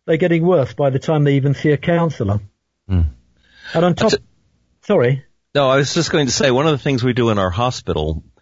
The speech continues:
Speaker 2: which doesn't
Speaker 1: Yeah.
Speaker 2: necessarily involve N D Es, is we, uh, we have a quarterly memorial service for the families of people who've died in the hospital. And one of the things that does is by bringing a room full of people together, we,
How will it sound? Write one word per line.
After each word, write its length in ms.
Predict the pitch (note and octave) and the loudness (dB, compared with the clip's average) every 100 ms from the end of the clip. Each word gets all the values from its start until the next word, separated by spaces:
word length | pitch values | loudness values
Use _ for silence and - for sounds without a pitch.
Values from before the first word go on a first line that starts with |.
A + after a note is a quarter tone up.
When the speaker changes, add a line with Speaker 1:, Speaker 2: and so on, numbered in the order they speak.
| _ | _
Speaker 2:
which 240 | A#2 - | -8 -2
doesn't 280 | D3 C3 B2 | 0 0 0
Speaker 1:
Yeah. 40 | |
Speaker 2:
necessarily 500 | A#2+ B2 - A#2+ G#2 | 0 -2 0 0 2
involve 400 | F#2+ F2 G2 F#2 | 0 0 0 0
N 160 | F#2+ F#2+ | 0 0
D 380 | E2+ D2+ F#2+ F2 | -2 -2 0 -2
Es, 140 | E2 F3+ A2 - _ _ _ - | -2 -8 -10 -14 _ _ _ -2
is 260 | A2+ A2+ | 0 0
we, 260 | A2+ C3+ - | 2 0 2
uh, 460 | F#2 A2+ G2+ G2 - - _ | 0 2 2 0 -4 -12 _
we 180 | B2+ B2 | -2 0
have 120 | C#3 | 0
a 60 | A2+ | -2
quarterly 580 | - D#3+ D3 D3 A#2 | -2 -2 2 2 2
memorial 580 | G#2 F#2+ G2+ A2+ A#2+ G#2 | 0 0 0 0 0 0
service 640 | - G#2+ F2+ D#2+ E2 - - _ _ _ | -2 -2 0 -2 -4 -6 -8 _ _ _
for 400 | _ G#2+ G2+ G2+ | _ -2 0 0
the 120 | F#2+ F#2+ | 0 -4
families 580 | - A#2 A2+ G#2+ G2 | -2 0 0 0 -2
of 160 | F2+ - | -4 -4
people 340 | A#2 A2 G2+ | -4 -4 -2
who've 200 | F#2+ F2 | -2 -2
died 260 | E2 F2+ F#2+ | -2 -2 0
in 80 | F2+ | -2
the 80 | E2 | -2
hospital. 580 | G2+ G2+ - G#2 A2+ A2+ _ _ _ _ _ | -4 -6 -6 -4 -4 -8 _ _ _ _ _
And 120 | F#2+ | -4
one 160 | F#2+ D3 | 0 0
of 80 | D#3+ | 0
the 100 | A#2 | -2
things 320 | - C3 G2+ | 0 -2 0
that 220 | G#2 F#2+ | -2 -2
does 300 | A2 A2+ F#2+ | -2 -2 -2
is 140 | F2 - | -4 -2
by 160 | F2+ | -4
bringing 480 | E2 A2 C3+ B2+ G#2+ | -2 -2 0 0 0
a 100 | E2 | -2
room 320 | F2+ G2+ C3+ C3+ | 0 0 0 0
full 240 | - G#2+ | 0 0
of 140 | F#2+ | -2
people 320 | - G#2+ F#2+ F2+ | -4 -4 -2 -4
together, 420 | E2 F#2 F#2 E2 | -2 0 0 0
we, 120 | F#2+ | -2